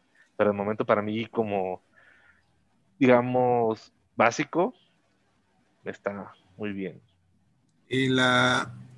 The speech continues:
Speaker 2: las recetas, dónde las guardas o qué? ¿En tu memoria
Speaker 1: Yo
Speaker 2: privilegiada?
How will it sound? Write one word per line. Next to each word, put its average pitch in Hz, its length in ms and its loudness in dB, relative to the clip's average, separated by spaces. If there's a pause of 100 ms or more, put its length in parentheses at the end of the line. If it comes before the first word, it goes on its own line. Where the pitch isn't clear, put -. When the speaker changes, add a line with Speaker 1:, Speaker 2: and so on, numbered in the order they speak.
(500)
Speaker 2:
las 127 220 2
recetas, 139 680 4
dónde 143 220 2
las 131 100 2
guardas 139 300 2
o 123 80 -4
qué? 135 140 -8 (800)
¿En 117 120 -10
tu 120 100 -4
memoria 113 340 2
Speaker 1:
Yo 160 60 8
Speaker 2:
privilegiada? 117 540 -2